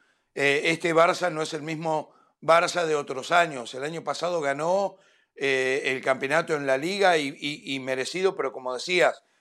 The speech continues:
con un Ter Stegen monumental, con solo dieciocho goles en contra. No, este Barça está lejos de lo que estamos, eh, acostumbrados a ver y no sé si lo vamos a volver a ver. Así que esa generación, no, no es casualidad que se va Messi y no,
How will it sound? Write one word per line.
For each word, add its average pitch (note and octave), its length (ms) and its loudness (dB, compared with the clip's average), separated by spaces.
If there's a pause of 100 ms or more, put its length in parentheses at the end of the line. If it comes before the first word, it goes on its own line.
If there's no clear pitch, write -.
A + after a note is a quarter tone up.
(100)
con C#3 160 -4
un D3 120 -8
Ter C#3+ 200 2
Stegen E3 280 -4
monumental, C#3 600 2
con C3+ 160 -4
solo C3+ 200 -6
dieciocho C3+ 440 -8
goles C3 240 -4
en C3+ 80 -14
contra. F3+ 580 2 (300)
No, E3 220 6
este E3+ 220 2
Barça E3 340 4
está D#3 180 2
lejos D#3+ 320 0
de C#3 80 -2
lo B2+ 80 -6
que B2+ 80 -12
estamos, C3+ 560 -2 (320)
eh, B2 500 -2
acostumbrados C3+ 720 2
a B2+ 60 0
ver E3 300 6
y D3 120 -6
no C#3 180 -4
sé - 600 -4
si D3+ 200 -6
lo C3+ 120 2
vamos C3 320 2
a B2+ 60 0
volver C3 360 0
a B2+ 80 2
ver. A2+ 280 -2 (340)
Así C#3 260 -2
que D3+ 120 -2
esa D3+ 180 0
generación, C#3+ 480 -4
no, D#3 100 -4 (220)
no E3 100 -2
es F3 60 -2
casualidad F3+ 500 2
que E3 80 -4
se D#3 120 -2
va D#3 120 4
Messi F#3 300 -4
y - 20 -6
no, D#3+ 240 -2